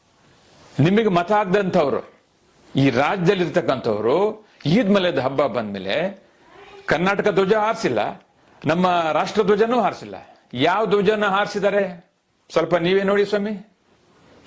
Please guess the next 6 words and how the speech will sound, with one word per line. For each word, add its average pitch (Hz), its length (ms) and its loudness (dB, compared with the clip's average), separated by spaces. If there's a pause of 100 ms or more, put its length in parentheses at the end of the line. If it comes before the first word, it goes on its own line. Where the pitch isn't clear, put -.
(1900)
ನೋಡಿದ್ರಲ್ಲ, 190 420 2 (1080)
ಇದು 233 400 4
ನಿಮ್ಮ 214 320 4
ಸಂಸ್ಕೃತಿ, 202 580 0
ನಿಮ್ಮ 190 200 2
ಪದ್ಧತಿ. 156 500 -2